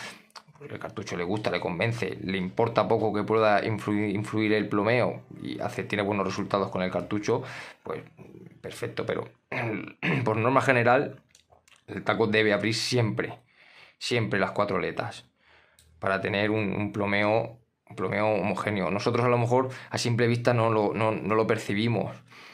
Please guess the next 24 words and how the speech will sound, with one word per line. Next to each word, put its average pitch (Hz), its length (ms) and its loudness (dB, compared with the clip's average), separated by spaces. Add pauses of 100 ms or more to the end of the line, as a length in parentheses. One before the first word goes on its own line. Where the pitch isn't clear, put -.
(260)
pero 101 240 -4
sí, 113 180 0
pues, 110 240 2
con, 95 400 -2
con, 71 600 -8
con 65 280 -8
maquinaria 107 760 2
específica, 113 760 2
cámaras 104 380 6
fotográficas 104 760 2
que 110 120 0
hagan 104 480 2 (360)
fotos 113 600 2
por, 110 340 2 (500)
eh, - 280 -10 (160)
eh, 90 340 -2
sí - 260 -4
que 110 120 -2
se 117 120 0
puede 110 280 2
ver 110 160 4
a - 20 6
lo 107 100 2
mejor, 117 580 4